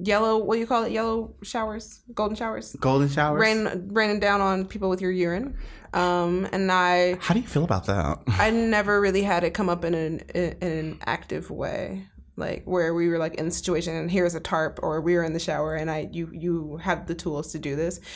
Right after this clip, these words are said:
Speaker 1: So, um, I don't know if I would have crossed that line or not, but it definitely would have been
Speaker 2: Okay.
Speaker 1: some mental work for
Speaker 2: There's
Speaker 1: me to do it.
Speaker 2: nothing in pee.
Speaker 1: Yeah, I know.
Speaker 2: But
Speaker 1: If
Speaker 2: it's
Speaker 1: that's
Speaker 2: just
Speaker 1: much e-, that's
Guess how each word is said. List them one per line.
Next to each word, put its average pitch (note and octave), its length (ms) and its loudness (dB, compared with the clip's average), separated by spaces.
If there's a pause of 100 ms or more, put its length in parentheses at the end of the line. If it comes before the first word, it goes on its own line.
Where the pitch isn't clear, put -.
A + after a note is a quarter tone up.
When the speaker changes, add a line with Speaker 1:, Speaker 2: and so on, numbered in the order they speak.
(100)
Speaker 1:
So, F#3 560 4
um, F3 260 2
I G3 120 4
don't G#3+ 100 4
know G#3 60 4
if G3+ 80 0
I F#3+ 60 4
would F3+ 120 4
have E3+ 100 -2
crossed E3 240 0
that - 120 -2
line E3 180 -2
or D3 60 -4
not, - 320 -6 (280)
but G3 140 2
it F#3 80 2
definitely F3+ 320 0
would E3+ 120 0
have F3 100 -4
been E3 520 -6 (880)
Speaker 2:
Okay. D3 220 2 (840)
Speaker 1:
some F#3+ 280 2
mental D#3+ 260 -2
work F2+ 240 -4
for - 100 -8
Speaker 2:
There's F#3 200 4
Speaker 1:
me D#3+ 60 6
to - 0 -
do D#3+ 40 8
it. E3+ 60 6
Speaker 2:
nothing F#3+ 240 2
in C#3 180 6
pee. G#2+ 480 4
Speaker 1:
Yeah, F4+ 140 4
I B3+ 80 6
know. F3+ 520 2
Speaker 2:
But C3 180 6
Speaker 1:
If C3+ 40 6
Speaker 2:
it's - 80 0
Speaker 1:
that's C4 140 6
Speaker 2:
just C#3 120 4
Speaker 1:
much - 320 4
e-, A#3+ 140 0
that's - 540 0